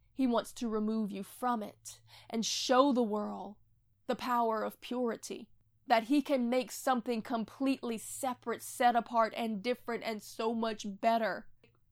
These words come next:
If he can find a person with a commitment to not compromise, but to read the word, believe the word, be the word, preach the word,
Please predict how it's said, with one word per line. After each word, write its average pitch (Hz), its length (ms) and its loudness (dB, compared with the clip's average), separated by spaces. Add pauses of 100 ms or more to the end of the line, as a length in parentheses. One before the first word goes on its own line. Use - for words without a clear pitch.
(160)
If 226 160 0
he 269 160 2
can 240 160 0
find 233 280 4
a 220 60 4
person 240 480 -4
with 226 180 -2
a 220 100 -4
commitment 208 1040 -6 (420)
to 254 200 0
not 208 240 0
compromise, 214 1040 -6 (300)
but 247 180 -4
to 240 160 -2
read 240 320 2
the 226 80 4
word, 208 300 0
believe 220 400 0
the 226 80 0
word, 202 360 -4
be 240 200 -2
the 240 100 -2
word, 196 380 -2
preach - 420 -2
the 226 80 -2
word, 202 340 -2